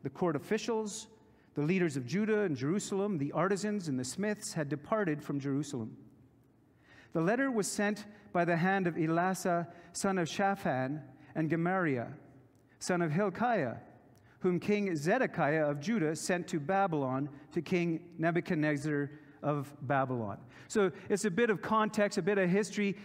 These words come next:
a bit of what, what's actually going on here. It's a letter that was sent to the people that were taken captive and living now in, in Babylon. King Nebuchadnezzar was the king of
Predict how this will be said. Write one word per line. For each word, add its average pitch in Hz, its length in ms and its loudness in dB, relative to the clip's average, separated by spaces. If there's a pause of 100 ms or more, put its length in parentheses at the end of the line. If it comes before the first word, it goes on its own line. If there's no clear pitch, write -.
(180)
a 190 80 -2
bit 208 160 4
of 190 100 4
what, 202 240 2
what's 214 280 0
actually 214 280 2
going 185 300 2
on 208 200 2
here. 202 160 4
It's 196 140 -2
a 196 60 0
letter 214 420 4 (200)
that 180 140 2
was 170 160 2
sent 214 540 0 (1000)
to 220 180 4
the 202 120 0
people 220 340 0
that 185 160 4
were 185 120 2
taken 202 400 0
captive 185 520 0
and 165 160 0
living 185 260 0
now 180 280 2
in, 160 300 -2
in 160 120 0
Babylon. 180 640 2 (1400)
King 196 180 2
Nebuchadnezzar 190 760 2
was 170 160 0
the 156 100 -2
king 190 280 0
of 147 300 -4